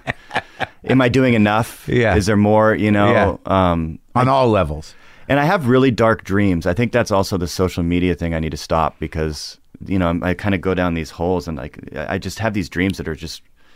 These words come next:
Speaker 1: horrible. A-,
Speaker 2: Yeah.
Speaker 1: a lot.
Speaker 2: Really?
Speaker 1: Yeah. And, uh, I went, I did see a doctor about it for a while. And then every now and again, a good one will pop in. I'll feel good again. You know,
Speaker 2: Yeah.
Speaker 1: but
Speaker 2: Like, "Surprise. This one's gonna be fun." <laughs>
Speaker 1: But I do a thing where I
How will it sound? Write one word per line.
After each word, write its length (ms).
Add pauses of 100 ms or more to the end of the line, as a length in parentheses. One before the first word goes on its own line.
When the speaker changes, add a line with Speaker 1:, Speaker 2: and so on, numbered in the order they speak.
(720)
Speaker 1:
horrible. 600
A-, 60
Speaker 2:
Yeah. 240
Speaker 1:
a 20
lot. 420 (160)
Speaker 2:
Really? 460
Speaker 1:
Yeah. 320 (140)
And, 280
uh, 340 (640)
I 60
went, 220
I 60
did 120
see 140
a 20
doctor 320
about 220
it 80
for 60
a 40
while. 300
And 100
then 160
every 160
now 120
and 80
again, 160
a 40
good 160
one 140
will 60
pop 260
in. 100
I'll 120
feel 180
good 180
again. 400
You 80
know, 60
Speaker 2:
Yeah. 180
Speaker 1:
but 140
Speaker 2:
Like, 140
"Surprise. 680 (260)
This 160
one's 200
gonna 100
be 100
fun." 420
<laughs> 680
Speaker 1:
But 480
I 80
do 120
a 80
thing 200
where 100
I 180